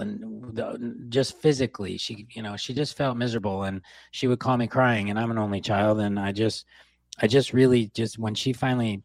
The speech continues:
passed away about five years later at the young age of fifty-six, I, I just, I can't be a doctor and, and,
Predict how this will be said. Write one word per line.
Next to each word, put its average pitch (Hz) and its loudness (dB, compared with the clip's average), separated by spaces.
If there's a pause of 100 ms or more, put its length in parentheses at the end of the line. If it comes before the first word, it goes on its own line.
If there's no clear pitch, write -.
(140)
passed 120 -4
away 110 0
about 104 -2
five 110 -2
years 101 -4
later 110 2
at 98 -4
the 98 -8
young 101 -2
age 101 -2
of 92 -4
fifty-six, - -8
I, 107 -6 (400)
I 113 -6
just, 135 -10 (380)
I 147 -4
can't 151 -8
be 107 -4 (400)
a - -8
doctor 101 -4
and, 110 -6
and, 110 -6